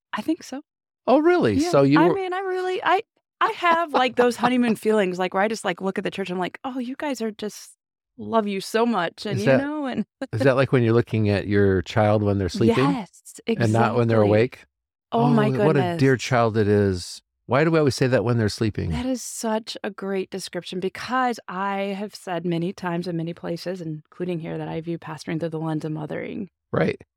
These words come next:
Speaker 1: And yes, like, I just looked out at our church yesterday and I just, oh, they are beautiful and amazing. And God is doing a beautiful thing.
Speaker 2: Oh, that's interesting. Yeah. Yeah.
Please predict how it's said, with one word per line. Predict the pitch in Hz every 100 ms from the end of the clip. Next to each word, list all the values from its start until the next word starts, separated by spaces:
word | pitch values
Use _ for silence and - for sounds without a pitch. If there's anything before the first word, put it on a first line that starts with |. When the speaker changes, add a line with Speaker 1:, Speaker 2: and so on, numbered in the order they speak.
| -
Speaker 1:
And | 190 185 185 202
yes, | 190 208 269 311 -
like, | 208 -
I | 208
just | 208 247 -
looked | 240 -
out | 196
at | 247 233
our | 202
church | - 226 247
yesterday | 240 220 - 240 247 269 269
and | 190
I | 196 -
just, | 220 220 - _ _
oh, | 233 226 208 _ _ _ _ _ _ _ _ _ _
they | 214 208
are | 196
beautiful | 185 180 170 - - - 175 _ 190
and | 180
amazing. | 185 180 165 160 160 165 170 165 -
And | 185 175
God | 170 175
is | 190 175
doing | - 175 170 170 170
a | - 170
beautiful | 165 - 185 190 185 - 185 180
thing. | - - 175 170 _ _ _
Speaker 2:
Oh, | 110
that's | 113 127
interesting. | 160 135 113 - 73 69 - _ _ _ _
Yeah. | 120 127 120 95 80 78 _ _ _ _ _ _ _ _ _ _
Yeah. | 135 120 123 113 101 90